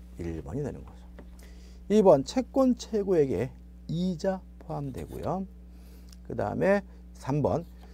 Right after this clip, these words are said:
채권이 확정된 후에는 새롭게 발생하는 원본 채권은 더 이상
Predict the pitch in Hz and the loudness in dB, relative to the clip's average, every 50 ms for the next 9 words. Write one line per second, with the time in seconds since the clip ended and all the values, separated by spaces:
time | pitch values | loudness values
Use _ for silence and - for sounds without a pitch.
0 | - - - - - - - - - 254 247 - - - - - - 233 226 233 | -20 -20 -20 -20 -18 -16 -10 -4 -2 -2 -2 -2 -4 -16 -6 4 8 10 10 10
1 | 226 220 226 233 233 226 - - - - - - - - - 240 226 233 220 208 | 8 6 6 4 4 2 0 -6 -16 -16 -18 -18 -6 2 2 4 4 4 4 4
2 | 214 208 196 160 160 170 165 165 131 101 104 107 - - - - 226 214 214 - | 4 4 2 0 0 0 2 2 2 0 0 -6 -10 -8 0 2 6 6 6 6
3 | - 208 196 180 165 165 156 - - 156 151 147 120 101 95 92 - - - 107 | 4 2 4 4 4 2 2 0 0 0 0 2 0 0 -2 -4 -10 -10 -4 2
4 | 110 131 143 165 180 180 165 180 175 175 160 - - 151 135 - - 151 156 143 | 6 6 6 6 4 2 2 0 0 0 -4 -6 -4 -6 -4 -2 0 0 0 0
5 | 127 123 104 104 98 95 139 165 180 185 | 0 0 0 0 0 0 0 0 -2 -2